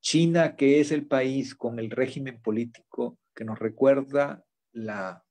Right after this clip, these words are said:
eh, el muro de Berlín y el comunismo, que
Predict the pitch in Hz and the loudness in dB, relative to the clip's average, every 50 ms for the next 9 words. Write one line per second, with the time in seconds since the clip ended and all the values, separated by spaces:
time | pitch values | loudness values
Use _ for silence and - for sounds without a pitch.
0 | _ _ _ _ _ _ _ _ _ _ _ _ _ _ _ - 98 98 - - | _ _ _ _ _ _ _ _ _ _ _ _ _ _ _ -20 -20 -20 -20 -20
1 | - - 87 87 87 - _ _ _ _ _ _ _ _ _ _ _ _ _ _ | -20 -20 -20 -20 -20 -20 _ _ _ _ _ _ _ _ _ _ _ _ _ _
2 | _ - - 110 113 123 135 135 139 131 123 113 113 110 113 120 131 135 123 113 | _ -14 -12 -10 -10 -8 -6 -6 -4 -2 -2 -2 -2 -4 -6 -8 -10 -10 -12 -16
3 | - _ _ _ _ _ _ _ _ _ _ _ _ _ _ _ _ _ _ _ | -18 _ _ _ _ _ _ _ _ _ _ _ _ _ _ _ _ _ _ _
4 | _ - 117 113 110 110 - 123 113 117 120 127 139 143 139 135 139 139 139 135 | _ -12 -10 -10 -10 -8 -8 -8 -8 -8 -8 -6 -6 -6 -6 -6 -8 -6 -6 -6
5 | 135 - 113 110 110 110 107 104 - | -6 -6 -6 -4 -2 -2 -4 -6 -8